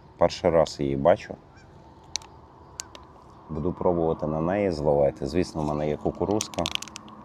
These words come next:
Купив для сомика я ще такий тухляк. Е... Десь він в мене є.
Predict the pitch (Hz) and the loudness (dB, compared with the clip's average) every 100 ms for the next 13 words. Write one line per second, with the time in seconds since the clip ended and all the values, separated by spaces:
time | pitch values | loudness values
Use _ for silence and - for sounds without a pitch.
0 | - - - - - - - - - 82 | -20 -20 -20 -20 -20 -20 -20 -20 -8 2
1 | 101 85 78 85 - 90 80 80 78 78 | 4 4 4 2 4 0 0 -2 -2 0
2 | 80 82 - - 78 - - 101 104 - | -2 -4 -8 -4 -4 -2 0 6 6 4
3 | - - - - - - - - - - | -8 -18 -18 -18 -20 -18 -18 -16 -20 -20
4 | - - - - - - - - - - | -20 -20 -20 -20 -18 -18 -18 -20 -18 -18
5 | - - 76 76 76 76 73 71 - - | -14 -2 2 4 4 4 2 -2 -10 0
6 | 82 82 87 87 95 90 90 85 92 | 2 2 0 2 4 4 4 4 4